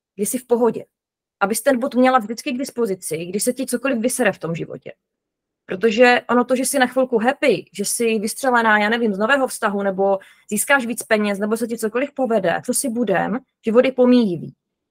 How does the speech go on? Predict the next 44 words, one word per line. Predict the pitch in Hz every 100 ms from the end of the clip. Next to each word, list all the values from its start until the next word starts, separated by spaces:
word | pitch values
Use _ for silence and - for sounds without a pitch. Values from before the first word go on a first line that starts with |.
| _
A | 214
ten | 220 226
buddhismus | 262 269 285
právě | 262 254 269
učí | 247 - 262
tu | 247
pomíjivost, | 262 269 277 165 165
že | 202
ty | - 254 254 _ _
máš | 208 294 -
prožívat | 247 247 226 208 190
radost, | 175 170 - - _
máš | 208 285 -
prožívat | 262 226 214 190
smutek, | - 175 165 165 220
ale | - 208
máš | 220
to | -
všechno | - 247 262
přijímat | 254 240 240 254
s |
klidnou | - 226 233 262
myslí. | 254 254 - - _ - - -
A | 196
to | - 285
je | 311
ten | 294 262
kořen, | 226 220 254
který | 254 254
ti | 254
tady | 226 254
nikdo | 254 254
nedokáže | 254 240 254 254 247
pořádně | 226 254 254 247
vysvětlit. | 240 247 240 - _ _ _
Že | - 196
ty | 247
dokážeš | 269 277 254 247
přijímat | - 240 190 151
všechny | - 220 277 294
emoce | 262 226 - - - - _ _ -
s | -
klidnou | - 247 233 240 254 247 -
podstatou | 220 214 - 214 226 226